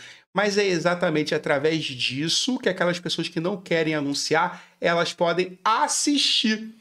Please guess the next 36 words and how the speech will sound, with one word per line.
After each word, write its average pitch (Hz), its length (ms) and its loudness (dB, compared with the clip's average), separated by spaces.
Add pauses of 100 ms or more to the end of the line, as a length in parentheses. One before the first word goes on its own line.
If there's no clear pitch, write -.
(280)
Então, 226 280 0
olha 262 200 2
só 254 180 0
que 240 80 -4
interessante. 226 640 0
Navegue 175 560 2
em 214 60 -4
sites 190 640 0
e 214 100 -8
ganhe 202 560 -2
o 185 160 0
S 185 260 0
D 196 140 0
T. 190 380 0 (320)
O 156 100 -6
Surf 247 680 0 (240)
é 226 100 2
um 226 120 0
sistema 185 440 0
gratuito 214 920 -2
que 190 160 -6
permite 165 540 -6
que - 140 -8
você 151 320 -4
assista - 460 -4
a 147 40 -6
sites - 600 0
e 214 40 -2
gere 226 360 2
lucros. 240 1040 0 (340)
Aonde 392 380 2
tá 302 160 2
isso, 185 300 0
Salles? 156 520 -2 (240)
Aqui - 240 -6
acima. 240 640 2